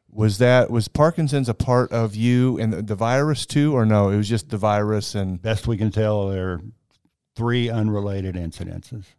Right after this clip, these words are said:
Speaker 1: Wow.
Speaker 2: Yeah.
Speaker 1: I, I love, um, listeners, I wish you could see Dave's eyes, because when he says, "I have peace," um, I can look across this studio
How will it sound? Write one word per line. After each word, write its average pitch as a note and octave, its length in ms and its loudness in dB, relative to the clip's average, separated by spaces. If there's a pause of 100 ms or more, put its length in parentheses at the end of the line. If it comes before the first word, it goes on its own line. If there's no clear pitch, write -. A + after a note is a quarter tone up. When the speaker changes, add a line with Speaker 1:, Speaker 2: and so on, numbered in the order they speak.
(100)
Speaker 1:
Wow. F2 400 -6 (260)
Speaker 2:
Yeah. G2 240 -6 (1120)
Speaker 1:
I, A#2 220 4
I A#2 160 4
love, B2 560 4 (720)
um, G#2 460 2 (100)
listeners, C3 400 2
I A#2 100 4
wish D3 260 4
you C3+ 100 2
could G#2+ 180 0
see A#2 240 2
Dave's A2 400 2
eyes, A2 520 2
because A2+ 480 0
when G#2+ 120 2
he B2+ 120 4
says, A#2+ 440 2
"I G#2+ 180 2
have G#2 300 0
peace," A#2+ 540 -2 (540)
um, G2+ 280 2
I A#2 200 2
can A2+ 340 0
look C#3 200 2
across A#2+ 440 0
this A2 160 -2
studio G2+ 920 0